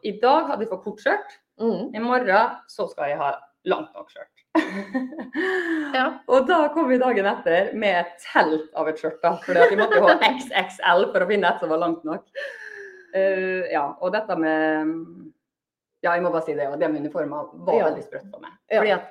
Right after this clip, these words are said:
Speaker 1: det var ingen som hadde lært meg opp i noe som helst, annet enn at de skulle ha en uniform som så sånn og sånn ut.
Speaker 2: Mm.
Speaker 1: Og så var det en dag, det var, jeg hadde gått på skolen kanskje en liten måned.
Speaker 2: Mm.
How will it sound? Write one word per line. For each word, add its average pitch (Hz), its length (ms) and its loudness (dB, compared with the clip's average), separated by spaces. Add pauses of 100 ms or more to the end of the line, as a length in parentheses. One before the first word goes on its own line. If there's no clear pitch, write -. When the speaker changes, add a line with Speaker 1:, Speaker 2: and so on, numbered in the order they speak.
Speaker 1:
det 190 140 -6
var 233 80 -4
ingen 254 160 -2
som 156 100 -6
hadde 165 200 -2 (100)
lært 294 420 -2
meg - 160 -4
opp - 240 -8
i - 60 -8
noe 190 260 -10
som 165 140 -8
helst, - 240 -6
annet 240 160 -2
enn 185 100 -4
at 180 100 -8
de 180 60 -12
skulle 196 220 -8
ha 190 80 0
en 160 160 -2
uniform 165 280 -4
som - 120 -20
så 175 180 -6
sånn - 200 -16
og - 80 -20
sånn - 160 -20
ut. - 80 -20 (200)
Speaker 2:
Mm. 208 280 -2 (920)
Speaker 1:
Og 254 100 -12
så 285 200 -14
var 294 160 -14
det 151 80 -14
en 156 140 -10
dag, 156 100 -16
det 196 160 -8
var, 269 240 0
jeg 190 80 -4
hadde 202 160 0
gått 226 140 -12
på - 100 -16
skolen 160 240 -4
kanskje 160 240 -6
en 143 80 -6
liten 143 240 -8
måned. 135 260 -8 (280)
Speaker 2:
Mm. 208 320 -4